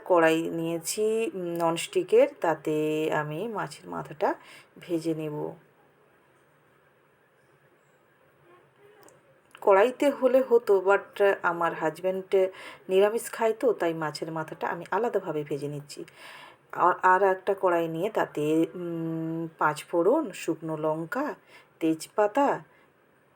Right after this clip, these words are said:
দিয়ে, তেজপাতা হচ্ছে আমাদের বা-, উম, আমাদের ঘরে তেজপাতার গাছ আছে, তাই কাঁচা। দেখতে পেয়েছেন তো, কাঁচা কেন? আর এটা দোকানের নয়, আমাদের বাগানে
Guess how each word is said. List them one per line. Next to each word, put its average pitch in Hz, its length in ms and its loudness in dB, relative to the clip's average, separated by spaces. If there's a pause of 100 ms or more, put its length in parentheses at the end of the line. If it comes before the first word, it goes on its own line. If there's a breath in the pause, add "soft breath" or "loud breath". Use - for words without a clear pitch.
(1300)
দিয়ে, 175 360 -2 (100)
তেজপাতা 226 400 0
হচ্ছে 226 240 -2
আমাদের 165 360 0
বা-, - 320 -16 (140)
উম, 175 440 -12 (500 loud breath)
আমাদের 165 260 -2
ঘরে 165 260 -4
তেজপাতার 180 520 0
গাছ 190 220 2
আছে, 202 320 0 (200)
তাই 147 180 -2
কাঁচা। 196 500 -6 (320)
দেখতে 175 280 -4
পেয়েছেন 269 340 0
তো, - 80 -4
কাঁচা 165 400 -2
কেন? 165 260 -6 (720 loud breath)
আর 151 460 -2
এটা 165 360 0
দোকানের 214 440 2
নয়, 156 260 -10 (100)
আমাদের 151 440 -4
বাগানে 156 520 -2